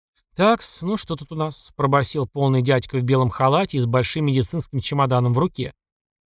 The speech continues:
Рядом с ним стояла молодая медсестра, помощница. Оба были в белых защитных костюмах и респираторах.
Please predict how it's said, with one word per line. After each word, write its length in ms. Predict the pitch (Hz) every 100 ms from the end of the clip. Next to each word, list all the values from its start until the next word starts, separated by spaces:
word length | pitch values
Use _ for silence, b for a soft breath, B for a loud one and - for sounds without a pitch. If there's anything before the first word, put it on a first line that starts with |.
| _ -
Рядом 280 | 151 202
с 120 | 214 277
ним 100 | 269
стояла 380 | - 226 226
молодая 380 | 214 202 202 214
медсестра, 640 | 214 196 202 - 135 131 131
помощница. 760 | 214 185 123 - 131 - 135 _ _ _
Оба 220 | 180 175
были 240 | 143 139 131
в 60 |
белых 300 | 123 139 127
защитных 500 | 120 135 - 139 120
костюмах 560 | - 127 - 240 247 -
и 40 |
респираторах. 640 | 151 - 160 120 - -